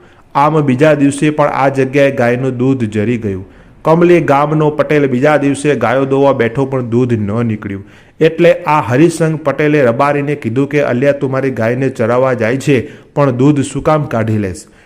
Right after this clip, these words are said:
એટલે રબારી બોલ્યો કે, "હું તારી ગાયનું દૂધ કાઢતો નથી." એટલે પટેલ બોલ્યો કે, "તો હું આજે તારી સાથે ગાયો ચરાવવા આવું છું અને જોઉં છું કે મારી ગાય દૂધ કેમ નથી આપતી." રબારી અને પટેલ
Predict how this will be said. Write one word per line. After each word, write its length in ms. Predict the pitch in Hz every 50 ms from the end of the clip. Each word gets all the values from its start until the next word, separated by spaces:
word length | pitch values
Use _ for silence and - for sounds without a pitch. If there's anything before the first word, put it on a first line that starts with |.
| - _ _
એટલે 260 | 165 143 - 170 165
રબારી 380 | 151 135 127 139 147 160 160 165
બોલ્યો 280 | 151 147 147 147 156 151
કે, 120 | - 160
"હું 300 | 127 107 123 143 160 160
તારી 220 | 151 143 143 151
ગાયનું 420 | 143 131 127 131 135 135 139 131 120
દૂધ 220 | 123 135 139 135
કાઢતો 520 | 131 - 123 113 110 117 107 110 143 139 131
નથી." 480 | 131 123 113 139 147 143 123 101 - - - - - -
એટલે 360 | 147 156 151 165 165 170 170
પટેલ 380 | 160 - 147 143 - 165 160 160
બોલ્યો 320 | 151 147 147 147 160 165
કે, 140 | 165 170 160
"તો 260 | - - 160 156 151 123
હું 260 | 107 139 151 160 -
આજે 260 | 139 131 127 151 156
તારી 320 | 151 151 135 131 139 143
સાથે 340 | 139 - 131 127 127 139 139
ગાયો 300 | 127 120 113 117 127 139
ચરાવવા 400 | 135 135 131 123 123 127 131 139
આવું 400 | 135 127 - 110 113 120 139 135
છું 280 | 139 - 123 110 101 - - - - - - -
અને 200 | 143 151 175 170
જોઉં 320 | - 135 135 143 156 151 -
છું 100 | 170 165
કે 100 | 165 175
મારી 340 | 156 131 131 131 135 151 156
ગાય 240 | 143 143 143 143 143
દૂધ 280 | 127 123 135 143 143 139
કેમ 380 | 139 - 143 139 143 143 139
નથી 300 | 127 123 117 - 139 131
આપતી." 480 | 113 117 123 - 113 113 - 98 92 92 - - - - - - _ -
રબારી 420 | 107 107 123 131 139 139 139 143 131
અને 160 | 120 123 120
પટેલ 460 | - - 113 - 139 139 139 120 107